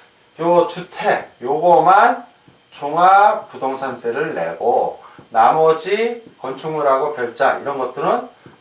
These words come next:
종합부동산세를 내지 않습니다.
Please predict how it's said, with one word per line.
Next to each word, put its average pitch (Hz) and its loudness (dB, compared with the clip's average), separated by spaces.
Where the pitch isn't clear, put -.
종합부동산세를 131 0
내지 - -10
않습니다. 123 -10